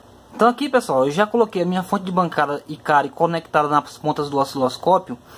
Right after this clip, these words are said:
e eu vou fazer o mesmo teste pra gente ver a diferença da qualidade dessa fonte em relação àquelas fontes da Yashun que eu falei no início. Então, ligando a fonte de bancada da Ikari, perceberam aí, pessoal, que ela subiu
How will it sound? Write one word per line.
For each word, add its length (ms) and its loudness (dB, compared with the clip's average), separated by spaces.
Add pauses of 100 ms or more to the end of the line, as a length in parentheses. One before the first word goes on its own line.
(260)
e 60 -2
eu 80 0
vou 100 4
fazer 220 0
o 20 2
mesmo 240 2
teste 320 0
pra 140 -6
gente 260 0
ver 400 2
a 80 2
diferença 720 -2
da 100 4
qualidade 580 2
dessa 260 -4
fonte 360 -2
em 40 0
relação 420 2
àquelas 300 0
fontes 220 -4
da 100 2
Yashun 400 0
que 80 -6
eu 40 -4
falei 220 2
no 80 -4
início. 420 -2 (540)
Então, 260 0
ligando 280 0
a 80 2
fonte 240 -4
de 80 -4
bancada 360 0
da 120 -4
Ikari, 440 0 (2000)
perceberam 480 2
aí, 100 4
pessoal, 400 0
que 160 -2
ela 100 4
subiu 560 -2